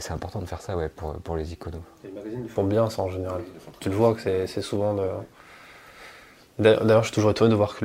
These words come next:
Speaker 2: l'icono est quand même pas forcément, ça dépend des magazines, mais dans pas mal de magazines, l'icono n'est, est quand même un peu malmené. Euh... t'as l'impression dans, dans certaines rédactions où il est un peu, euh, le dernier, un peu au courant du truc, ou, ou, ou qui subit un peu plus le truc que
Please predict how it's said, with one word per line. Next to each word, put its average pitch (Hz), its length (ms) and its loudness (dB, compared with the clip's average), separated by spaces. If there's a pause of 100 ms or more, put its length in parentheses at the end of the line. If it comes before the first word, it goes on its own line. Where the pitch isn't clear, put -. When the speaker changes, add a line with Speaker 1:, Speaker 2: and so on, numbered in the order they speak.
Speaker 2:
l'icono 110 440 4
est 113 80 2
quand 107 220 4
même 104 160 0 (140)
pas 113 140 -2
forcément, 110 500 -2
ça 104 120 2
dépend 101 160 2
des 98 60 0
magazines, 107 400 0
mais 101 160 -4
dans 95 240 -6 (140)
pas 110 80 4
mal 104 160 2
de 104 60 0
magazines, 101 680 2
l'icono 107 360 0
n'est, 98 160 0 (1300)
est - 140 -4
quand - 120 2
même 101 140 2
un 98 80 0
peu 110 120 2
malmené. 110 580 6
Euh... 98 560 2 (120)
t'as 98 100 -2
l'impression 95 420 0
dans, 104 160 4
dans 95 140 2
certaines 101 280 -2
rédactions 104 480 4
où 107 40 2
il 95 80 0
est 95 40 2
un 95 100 2
peu, 110 140 0
euh, 95 400 2 (840)
le 98 120 4
dernier, 101 360 6
un 104 80 4
peu 104 120 2
au 98 60 4
courant 101 240 4
du 98 80 2
truc, 120 380 2
ou, 117 40 4
ou, 107 440 4
ou 110 80 6
qui 110 160 0
subit 123 320 4
un 120 80 8
peu 113 100 2
plus 113 240 -6
le 113 80 2
truc 131 220 -4
que 104 380 2